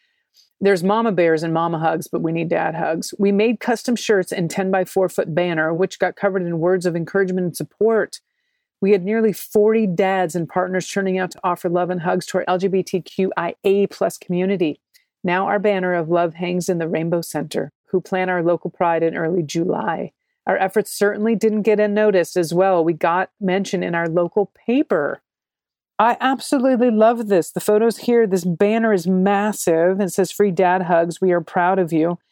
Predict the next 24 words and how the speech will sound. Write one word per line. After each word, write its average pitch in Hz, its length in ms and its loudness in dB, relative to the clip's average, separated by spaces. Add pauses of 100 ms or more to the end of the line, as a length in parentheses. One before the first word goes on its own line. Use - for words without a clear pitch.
(400)
And 185 260 0
it 180 280 -2
does 196 240 4
have 185 180 -2
all 180 220 2
these 180 180 0
words 180 220 2
of 175 100 0
encouragement. 180 840 -2
And 170 140 0
they've 175 160 2
got 175 220 0
these 185 100 0
shirts - 400 -2
made 165 240 2
that 160 140 0
have 165 180 0
the 165 80 0
trans 170 400 -2
pride 165 340 0
flag 160 240 0
on 160 200 -2
'em. 156 180 -6 (1400)
My, 170 140 0